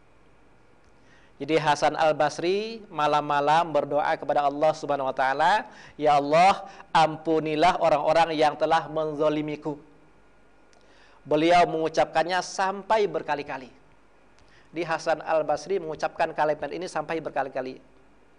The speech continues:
Lalu seseorang berkata kepadanya, "Wahai Abu Sa'id,"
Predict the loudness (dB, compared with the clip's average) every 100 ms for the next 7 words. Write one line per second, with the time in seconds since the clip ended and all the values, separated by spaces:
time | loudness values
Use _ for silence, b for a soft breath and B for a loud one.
0 | _ b b b b b 2 6 4 4
1 | -2 -10 -8 -2 2 4 4 4 2 0
2 | 0 0 0 2 2 2 0 -4 -8 -18
3 | -20 b b b b b b b 2 4
4 | 6 4 4 2 0 -2 -2 -4